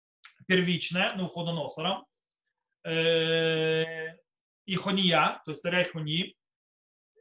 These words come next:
э, и сейчас, то есть, находится царь Циткияу. И, в принципе, храм еще стоит, но это уже конец храма.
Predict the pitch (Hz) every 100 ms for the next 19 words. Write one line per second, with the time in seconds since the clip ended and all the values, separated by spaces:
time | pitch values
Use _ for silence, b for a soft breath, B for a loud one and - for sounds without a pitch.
0 | 180 165 165 165 170 - 190 180 180 180
1 | 180 175 175 175 - - 180 - 311 330
2 | 233 160 190 262 269 214 226 220 208 180
3 | 185 202 190 - - _ _ _ _ _
4 | 156 147 226 - 190 185 220 240 - 233
5 | - 233 220 - 160 180 190 185 190 175
6 | - - -